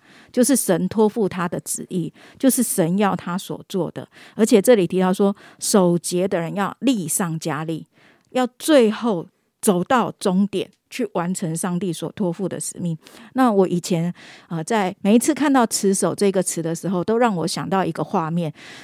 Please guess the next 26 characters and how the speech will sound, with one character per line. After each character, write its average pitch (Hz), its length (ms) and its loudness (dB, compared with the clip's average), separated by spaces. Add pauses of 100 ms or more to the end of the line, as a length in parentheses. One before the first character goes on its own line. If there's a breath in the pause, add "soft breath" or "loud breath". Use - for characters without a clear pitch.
呃， 190 60 -2
不 208 120 0
知 262 80 2
道 240 100 6
大 233 140 4
家 220 140 2
有 175 40 0
没 170 80 -2
有 175 60 -2
看 196 200 2
过 185 140 2
那 185 80 0
个 175 140 -2
橄 156 240 0
榄 165 180 0
球 160 220 0
比 - 160 -8
赛？ - 280 -4 (840)
橄 202 180 6
榄 233 80 6
球 220 140 8
比 170 160 0
赛 202 180 2
是 208 60 2
不 202 80 -2
是 208 180 2